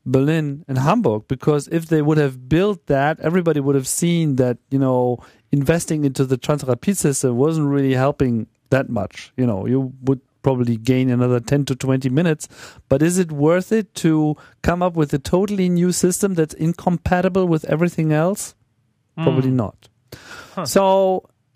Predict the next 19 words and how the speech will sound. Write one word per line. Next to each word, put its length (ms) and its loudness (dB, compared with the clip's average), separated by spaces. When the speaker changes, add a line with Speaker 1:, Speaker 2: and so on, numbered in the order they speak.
Speaker 1:
at 140 0
some 160 2
point 240 -2
in 140 -4
time, 520 0
this 220 -2
failed. 480 0
Uh, 220 2
it 160 0
was 160 2
also 320 0
helped 520 -2
by 540 2
an 140 0
accident 560 -2
on 140 -2
this 180 0
test 340 -2
track 320 -2